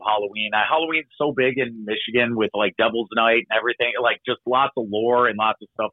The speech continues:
going around. It's one of the few holidays I, I actually decorate for, you know, with my house. So it's, it's just kind of one of those ones that I've always been excited about.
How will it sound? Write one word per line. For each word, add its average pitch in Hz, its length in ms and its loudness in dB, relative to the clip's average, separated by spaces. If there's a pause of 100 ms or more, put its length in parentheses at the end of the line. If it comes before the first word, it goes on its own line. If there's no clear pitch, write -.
going 104 200 -4
around. 101 320 -2
It's - 380 -12
one 139 140 6
of 123 60 2
the - 60 -2
few 135 160 4
holidays 113 480 4
I, 104 220 0 (120)
I 101 120 2 (100)
actually 101 440 -6
decorate 107 600 -2
for, 110 520 2
you 110 180 -2
know, 104 120 0
with 104 180 -4
my 101 200 -2
house. 107 340 0 (240)
So 110 200 2
it's, 107 120 0 (120)
it's 147 220 0
just 165 200 0
kind 156 120 4
of 151 60 0
one 147 160 4
of 135 60 4
those 127 100 0
ones 127 240 -2
that 113 240 4
I've 127 160 2
always 135 240 2
been 120 160 2
excited 110 420 -2
about. 113 300 2